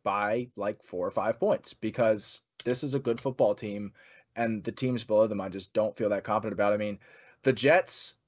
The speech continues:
is an interesting conversation because we don't know when Mike White's not gonna be the quarterback, and we don't know if Zach Wilson's gonna come back. Obviously, that changes things drastically.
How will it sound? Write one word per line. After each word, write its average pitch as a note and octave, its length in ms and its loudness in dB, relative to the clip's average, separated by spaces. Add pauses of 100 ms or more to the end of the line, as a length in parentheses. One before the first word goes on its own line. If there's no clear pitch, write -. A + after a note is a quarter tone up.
(140)
is C#3+ 160 -2
an C#3 80 -2
interesting C#3 380 -4
conversation C3 840 -2
because A2+ 720 0 (840)
we C3 120 2
don't C3+ 280 2
know A#2 260 2
when A2+ 640 -4 (440)
Mike A#2 280 -2
White's A#2 420 0
not A2 220 -2
gonna G#2 100 -2
be G#2 80 -6
the G2+ 80 -6
quarterback, B2+ 360 2
and A#2 80 -2
we A#2+ 80 0
don't A2+ 100 2
know A2+ 160 4
if - 80 0
Zach G#2 240 0
Wilson's A#2 340 -2
gonna G#2+ 160 -4
come G#2+ 220 -2
back. G#2+ 340 0
Obviously, G#2+ 380 -4
that G#2 160 0
changes G#2+ 420 -6
things G2 240 -6
drastically. G#2+ 600 0